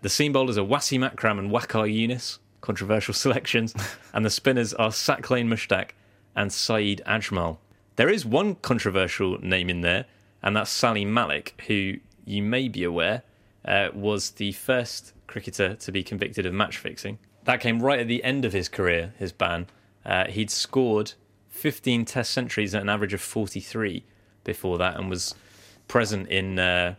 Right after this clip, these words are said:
Speaker 1: many great Pakistan performances. I've picked him. I'm not entirely happy about it 'cause obviously the match fixing thing does cast a cloud over his career somewhat, as it does for players like M-, Azharuddin and Hansi Cronje.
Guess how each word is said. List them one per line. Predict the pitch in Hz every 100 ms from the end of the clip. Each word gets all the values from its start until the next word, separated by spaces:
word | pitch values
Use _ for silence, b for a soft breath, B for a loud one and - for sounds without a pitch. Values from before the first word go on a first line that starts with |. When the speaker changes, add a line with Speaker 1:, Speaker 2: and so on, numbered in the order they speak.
| - -
Speaker 1:
many | 120 123 117 98 95
great | - 107 -
Pakistan | 98 101 104 92
performances. | - 113 101 - 85 - _
I've | 139 143
picked | - 190 - -
him. | 101
I'm | 127
not | 165
entirely | 139 - 170 156 127
happy | 143 123
about | 95 90
it | 92
'cause | 98
obviously | 104 92
the | 98
match | 101 107 -
fixing | - - 104
thing | 90 98
does | 104 -
cast | - 107 - -
a | -
cloud | - 131 120 98
over | 95 90
his | 95
career | - 107 101
somewhat, | - 87 87 92
as | 92
it |
does | 92 87
for | - 90
players | 82 95 90
like | 92 92
M-, | 95 - -
Azharuddin | 110 95 90 87 98 90 87 87 -
and | 95 87
Hansi | 95 87
Cronje. | - 107 90 85